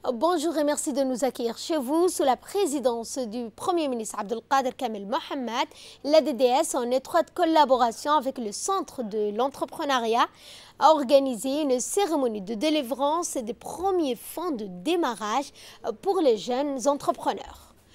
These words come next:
Conçu pour améliorer l'accessibilité des jeunes et des femmes aux opportunités de création d'emplois, ce projet de formation des jeunes à l'entrepreneuriat se met peu à peu en marche pour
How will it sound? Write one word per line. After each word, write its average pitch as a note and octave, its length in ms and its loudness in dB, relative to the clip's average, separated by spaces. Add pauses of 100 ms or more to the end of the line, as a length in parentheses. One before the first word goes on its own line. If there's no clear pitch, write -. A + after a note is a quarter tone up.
(460)
Conçu G4 460 2
pour F4 380 0
améliorer D#4 560 2
l'accessibilité D4+ 760 -2
des C4+ 220 -2
jeunes C4+ 400 0 (140)
et D4 100 0
des G#3+ 140 -2
femmes E4 440 -2
aux A#3 240 -2
opportunités A#3+ 640 -8
de G#3+ 80 -8
création C#4+ 880 -2
d'emplois, C4 460 0 (400)
ce - 120 -6
projet C4 440 -2
de B3 180 0
formation C#4 840 2
des B3+ 180 -2
jeunes D4+ 320 -4
à C4 100 0
l'entrepreneuriat B3+ 960 -2 (320)
se - 160 -2
met D#4 360 0
peu E4 180 -2
à C4 180 2
peu A#3+ 600 2
en A3 120 -2
marche A3 520 -4 (260)
pour F4+ 420 2